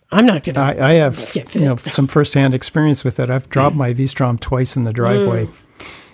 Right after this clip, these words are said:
Speaker 1: And both times I couldn't pick it up. My, my, my wife had to help me. And, and <laughs> yeah, yeah, it's, uh, it, it was a little bit embarrassing because I've, I've had heavy bikes before. I had a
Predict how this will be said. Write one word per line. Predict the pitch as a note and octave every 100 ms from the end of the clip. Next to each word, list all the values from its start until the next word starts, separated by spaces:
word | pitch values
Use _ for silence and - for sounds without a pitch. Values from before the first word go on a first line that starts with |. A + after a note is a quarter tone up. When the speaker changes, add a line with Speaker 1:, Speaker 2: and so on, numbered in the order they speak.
| _
Speaker 1:
And | C3 B2 A#2+
both | D3+ D#3 -
times | D3+ C#3
I | C#3
couldn't | B2+ C3+
pick | C3 C3
it | B2+
up. | B2+ -
My, | C3 B2
my, | C#3+ C3 A#2+ A#2+ B2
my | D#3 B2+ A#2+
wife | B2 C#3+
had | C3+ A#2+
to | B2
help | C3+ D#3
me. | D3+ C3+ A2+ -
And, | D3 C3+ - _
and | C3+ B2+ A#2+ A2 - - - - - -
<laughs> | - - - - -
yeah, | C#3+ C#3 A#2 - - E3+ F#3 - -
yeah, | D3 B2+
it's, | C3 B2+ - D3+
uh, | C3 B2 A#2+ - _ - _ _ - -
it, | D3+ -
it | D#3 D3+ D#3+
was | D#3+ D3+
a |
little | A3 E3+
bit | D#3+
embarrassing | C3 C#3+ D#3+ C#3 B2
because | A#2+ C3+
I've, | C#3+ C3 -
I've | D3 C#3
had | D#3 D3+ C#3 -
heavy | - D3 C#3+
bikes | B2+ C#3+ -
before. | - A2+ - C3 C#3 C#3+
I | C3
had | C3 C#3
a | A#2